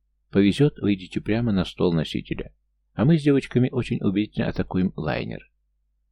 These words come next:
Джо отключил обсуждение. "Торпеды товсь", скомандовал Пьер. "Режим управляемых бомб, детонация по команде".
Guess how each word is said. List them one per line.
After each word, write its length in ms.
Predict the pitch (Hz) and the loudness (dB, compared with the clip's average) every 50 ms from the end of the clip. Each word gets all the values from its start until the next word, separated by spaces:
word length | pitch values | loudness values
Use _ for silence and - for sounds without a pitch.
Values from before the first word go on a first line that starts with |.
| - 73 | -14 -8
Джо 260 | 71 - 98 117 143 | -2 2 2 2 2
отключил 440 | 151 156 - - - - - 87 101 - - | 0 -4 -4 -2 -2 -2 0 0 -2 -2 -4
обсуждение. 760 | - - - 80 71 - - 64 60 57 52 50 - - _ _ _ _ _ _ _ _ _ _ _ _ _ _ _ _ _ _ - | -10 -8 -6 -6 -6 -6 -6 -6 -6 -6 -6 -8 -10 -14 _ _ _ _ _ _ _ _ _ _ _ _ _ _ _ _ _ _ -4
"Торпеды 540 | - 92 92 - - - 95 87 82 80 - | -2 -2 -2 -2 0 0 2 2 2 0 0
товсь", 420 | - - 110 127 143 - - - - | 2 2 2 2 2 -2 -10 -16 -16
скомандовал 560 | - - - 101 104 107 101 95 107 107 101 | -10 -2 0 2 2 2 0 0 0 0 0
Пьер. 340 | - 101 104 107 110 - - _ _ - | 0 0 0 0 0 -4 -10 _ _ -4
"Режим 320 | 107 107 104 113 - - | -4 -2 0 0 -2 -2
управляемых 600 | - - - 110 104 101 101 98 98 98 87 82 | -2 -4 -2 -2 -2 -2 -2 -2 0 0 -2 -2
бомб, 260 | 78 101 107 123 139 - - | 0 0 0 0 0 -2 -6
детонация 680 | - 90 104 95 101 92 98 104 110 - - - 117 113 | -2 -2 -2 -2 -2 -4 -4 -4 -4 -4 -4 -4 -4 -4
по 140 | - - - | -4 -6 -4
команде". 640 | - 92 80 71 64 62 - - - - - - | -2 -2 -2 -2 -2 -4 -6 -8 -10 -12 -14 -14